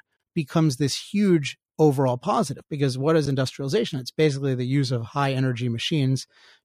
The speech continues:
to in-, intelligently transform, uh, the, the human environment. It's to, it's to make it a better environment for human flourishing. And that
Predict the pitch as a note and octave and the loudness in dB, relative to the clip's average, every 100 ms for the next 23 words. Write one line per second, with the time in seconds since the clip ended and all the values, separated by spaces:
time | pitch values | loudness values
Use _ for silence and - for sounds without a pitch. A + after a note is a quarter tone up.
0 | - E3+ D#3 C#3+ C3+ _ - - D#3+ E3+ | -2 4 6 4 0 _ -20 -4 2 2
1 | C#3+ D3 B2+ - D3+ D3+ C#3+ - B2+ B2+ | 2 0 -4 -2 0 2 0 -4 -4 -2
2 | D3 D#3+ _ _ _ _ _ _ _ - | -2 -4 _ _ _ _ _ _ _ -6
3 | C#3+ B2+ - _ D3 D3 - D3 C#3 C#3 | -6 -6 -10 _ -2 -2 -2 -4 -2 0
4 | C#3+ C#3+ C3 D#3+ F3 E2+ - _ _ C#3+ | 2 0 0 -2 -4 -6 -14 _ _ -8
5 | B2+ - - C#3+ B2+ B2+ B2+ C#3 - - | -6 -8 -6 -2 0 0 -4 -8 -10 -4
6 | C#3 B2+ C#3+ - C3+ C3 A#2+ C3+ C#3 C#3+ | -2 0 -2 -2 -4 -4 -8 -6 -2 0
7 | C3+ B2+ A#2+ B2+ B2 B2+ B2+ - _ - | 2 0 0 -2 0 0 -2 -8 _ -20
8 | - D3+ C#3+ C3+ B2+ C3 B2+ A#2+ - E3+ | -4 2 4 4 2 0 0 -2 0 2
9 | D#3 A#2 - - - _ _ D3+ C#3 C3 | 2 -2 -12 -18 -20 _ _ -2 0 0
10 | B2 A#2+ _ _ _ _ _ - C3 C#3+ | 0 -4 _ _ _ _ _ -10 -6 -4